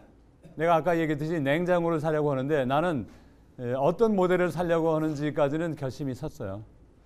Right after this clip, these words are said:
근데 어느 대리점에서 어느 가격에 붙이는지를 모르기 때문에 여기저기 돌아다녀 보면서 좀 더 낮은 가격에 그 냉장고를 사려고 노력을 하게 되죠.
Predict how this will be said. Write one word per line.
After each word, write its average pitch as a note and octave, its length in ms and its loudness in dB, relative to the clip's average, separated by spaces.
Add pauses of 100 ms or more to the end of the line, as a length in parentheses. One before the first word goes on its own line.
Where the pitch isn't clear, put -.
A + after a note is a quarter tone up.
(400)
근데 F3 200 2
어느 D#3+ 280 6
대리점에서 G#3+ 760 4
어느 E3+ 220 4
가격에 G#3+ 340 4
붙이는지를 F3 460 -4
모르기 D3+ 320 0
때문에 A#2 420 -2 (1080)
여기저기 A3 540 4
돌아다녀 F#3 420 2
보면서 F3+ 640 0 (680)
좀 F#3+ 240 0
더 A3+ 80 4
낮은 F#3+ 320 4
가격에 G3 600 4
그 F3 100 -4
냉장고를 D#3 540 0
사려고 C#3+ 320 -2
노력을 A#2+ 340 -2
하게 G#2+ 160 -8
되죠. F#2+ 360 -14